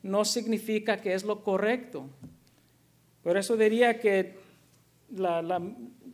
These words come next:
la minoría o, o iglesias como Gracia Soberana, no es que hacemos todo,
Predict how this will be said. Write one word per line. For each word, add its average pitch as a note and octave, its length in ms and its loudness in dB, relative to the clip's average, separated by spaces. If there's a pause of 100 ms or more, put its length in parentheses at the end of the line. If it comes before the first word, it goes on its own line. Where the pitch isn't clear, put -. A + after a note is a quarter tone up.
la D#3+ 460 0
minoría G3+ 760 6
o, F3+ 300 6
o F3+ 60 2
iglesias G3+ 560 0
como F#3+ 160 -4
Gracia G#3 320 -2
Soberana, G3 500 -2
no G3+ 120 -4
es G3+ 100 -6
que G#3 220 -4 (120)
hacemos G#3 380 -6
todo, G#3+ 380 -2